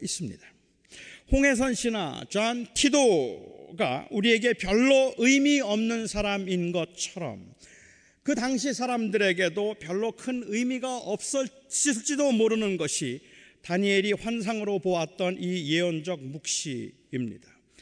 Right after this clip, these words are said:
제가 당대 사람들에게 이 예언이 별로 그렇게 의미가 없었을 것이라고 생각하는 이유는 우선은 그 내용의 황당함 아니면 그 내용의 거창함,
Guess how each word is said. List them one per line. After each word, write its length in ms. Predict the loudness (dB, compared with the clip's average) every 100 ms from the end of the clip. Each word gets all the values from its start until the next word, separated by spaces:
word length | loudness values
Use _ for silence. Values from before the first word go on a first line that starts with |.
| -20 -20 -20 _
제가 200 | -2 0
당대 300 | 0 2 2
사람들에게 720 | 2 0 -2 0 0 2 2 2
이 240 | 0 2
예언이 300 | 2 0 -4
별로 340 | -6 -2 0
그렇게 320 | 2 0 0 0
의미가 380 | 2 0 -2
없었을 360 | -4 -4 -6 -6
것이라고 580 | -6 -6 -4 -4 -2 -2
생각하는 840 | -2 -4 -6 -8 -10 -4 0 0 -2
이유는 540 | -2 -2 -4 -8 -12 -14 -20 -20 _
우선은 380 | -2 0 0 -2
그 140 | -2
내용의 520 | 0 2 0 -2 -6 -8
황당함 840 | -8 -8 -6 -8 -6 -6 -6 -8 -8
아니면 400 | -6 -4 -6 -8
그 120 | -6
내용의 580 | -4 0 -2 -2 -4 -6
거창함, 840 | -6 -8 -8 -6 -6 -6 -8 -8